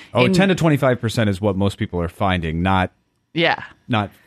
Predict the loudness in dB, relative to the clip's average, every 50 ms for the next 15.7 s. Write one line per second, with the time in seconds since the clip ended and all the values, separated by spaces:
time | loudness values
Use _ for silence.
0 | _ _ _ _ -6 -2 0 0 0 0 0 0 0 0 0 -2 -2 0 2 2
1 | 2 4 4 4 4 4 4 4 2 2 2 2 2 2 0 0 -2 -2 -2 0
2 | -2 -2 -2 -2 -2 0 0 0 -2 -2 -2 -2 -2 -2 -2 -2 -2 -2 -2 -2
3 | -4 -4 -4 -4 -4 -2 -2 -2 -2 -2 0 2 2 2 2 2 2 2 0 0
4 | 0 0 0 0 0 -2 -2 -2 -2 0 0 0 0 0 -2 -2 -2 -2 -2 0
5 | 0 0 -2 -4 -6 -14 _ _ _ _ -2 0 0 0 0 0 0 0 2 0
6 | 0 0 -2 -2 -2 -2 -2 -2 -2 -2 -4 -6 -6 -6 -8 -8 -8 -10 -10 -10
7 | -10 -8 -8 -8 -8 -6 -4 -4 -4 -4 -6 -8 -10 -14 -18 -20 _ _ _ _
8 | _ -6 -2 -2 0 0 0 -2 -2 _ -2 0 0 2 2 0 -2 -2 -2 -4
9 | -2 -2 -2 -2 0 0 0 0 0 0 -2 -2 -2 -2 0 0 0 0 0 0
10 | 0 0 0 0 -2 -4 -6 -14 -20 _ _ _ _ _ _ -4 -2 0 2 2
11 | 2 0 -2 -4 -2 -2 0 0 0 0 -2 -2 -2 0 0 0 0 -2 -4 -6
12 | -10 -8 -4 -4 -4 -4 -4 -6 -8 -6 -4 -2 0 0 0 -2 -4 -6 -6 -4
13 | -2 -2 -2 -2 -4 -4 -2 -2 -2 -2 -2 -2 -2 -2 -2 -2 -4 -4 -4 -2
14 | -2 -2 0 0 0 2 2 0 0 0 0 0 2 2 2 0 -2 -4 -4 -4
15 | -2 0 0 0 0 0 0 0 0 0 0 0 0